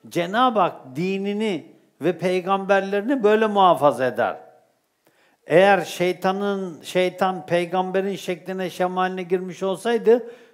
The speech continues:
bütün insanlığı kaosa sürüklerdi. O şeytan, bu, ıı, şeytana bu yasaklanmış. Yasaklandığı için şeytan Peygamber sallallahu aleyhi ve sellem Hazretlerinin suretine giremiyor,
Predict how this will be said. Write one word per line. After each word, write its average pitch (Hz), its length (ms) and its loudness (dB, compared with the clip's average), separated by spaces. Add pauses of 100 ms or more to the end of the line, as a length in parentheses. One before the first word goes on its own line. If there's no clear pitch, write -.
(120)
bütün 185 340 -2
insanlığı 202 720 -2
kaosa 190 500 2
sürüklerdi. 123 800 -4 (760)
O 123 160 -4
şeytan, 175 640 -4 (220)
bu, 190 640 -2 (400)
ıı, 139 560 -6
şeytana 190 960 -2
bu 262 140 -2
yasaklanmış. 185 1040 0 (560)
Yasaklandığı 196 800 0
için 254 480 -4 (300)
şeytan 208 680 2
Peygamber 196 540 0
sallallahu 196 520 -2
aleyhi 165 220 -2
ve 165 120 -2
sellem 196 400 -2
Hazretlerinin 147 640 -6
suretine 185 640 -4
giremiyor, 254 580 -2